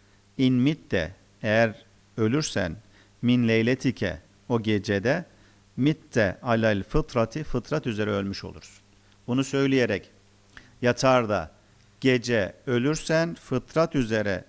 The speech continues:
ölmüş olursun. Ve in asbahte, şayet ölmeyip ömrün devam eder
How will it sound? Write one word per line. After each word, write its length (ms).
ölmüş 380
olursun. 520
Ve 160
in 80
asbahte, 840
şayet 440
ölmeyip 600
ömrün 640
devam 320
eder 280